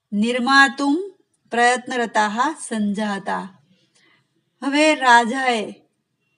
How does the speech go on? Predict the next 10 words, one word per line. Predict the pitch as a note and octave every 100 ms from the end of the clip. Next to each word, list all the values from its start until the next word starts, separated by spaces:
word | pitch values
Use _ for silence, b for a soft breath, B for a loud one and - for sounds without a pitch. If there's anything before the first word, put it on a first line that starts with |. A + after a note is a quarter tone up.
| _ -
રાજાની | A3 A#3 B3+ C4+ C4+ C#4+ C#4
ઉદ્ઘોષણા | A#3 G#3+ A3 C#4 - A3 F#3
એટલે | F3+ G3
કે |
રાજાની | G#3+ A3 A#3 A#3 A#3
જાહેરાત | A3+ A3 A3+ A#3 A#3+ A#3
સાંભળીને, | - A3 G#3+ G#3+ G#3+ G#3+
રાજાની | F#3+ G3 G3+ A3 A3+
ઉદ્ઘોષણા | G#3 G3+ G#3 A3
સાંભળીને, | A3 - C4+ C#4+ D4 G#3